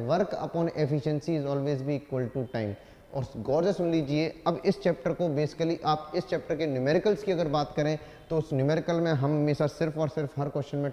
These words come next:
time निकाला करेंगे और time सिर्फ दो ही बातों पे depend करेगा, that is work and that is efficiency। तो बस इस chapter में हमें दो ही बातें निकालनी सीखनी है, that is work और efficiency। सर clear हुआ यहाँ तक? तो ये chapter क्या कहता है एक बार फिर मैं discuss कर देता हूँ।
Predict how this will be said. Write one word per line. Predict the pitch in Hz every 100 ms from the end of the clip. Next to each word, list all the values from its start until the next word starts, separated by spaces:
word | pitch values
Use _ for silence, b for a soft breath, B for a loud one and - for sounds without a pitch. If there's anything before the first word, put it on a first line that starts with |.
| -
time | 135
निकाला | 131 123 123 117
करेंगे | 113 110 110 107 B B -
और | 139 -
time | 165 196
सिर्फ | 202 190 143
दो | 143
ही | 156
बातों | 185 175 170
पे | 160
depend | 151 160 156
करेगा, | 156 151 156 160 B B -
that | 139 135
is | 147 123 110 117
work | 165 180 180 - - -
and | 147 139
that | 135
is | 143 127
efficiency। | 113 120 127 131 117 131 117 B B -
तो |
बस | 143 135 175 -
इस | 190 -
chapter | 170 -
में | 170 160
हमें | 160 151
दो | 143
ही | 160
बातें | 165 156 165
निकालनी | 156 151 151
सीखनी | 147 147 135 143
है, | 147
that | 135 120
is | 117 113
work | 123 175 180
और | - 143
efficiency। | 143 135 131 123 127 113 - 117 - - - - - - - - -
सर | 151
clear | 143 160 160
हुआ | 156 165
यहाँ | 160
तक? | 151 156 - B B -
तो |
ये | 170
chapter | 175 165 - 165
क्या | - 170
कहता | 165 160 156
है | 160
एक | 147
बार | 151
फिर | -
मैं | 156 160
discuss | 151 156
कर | -
देता | 151 151 147
हूँ। | 156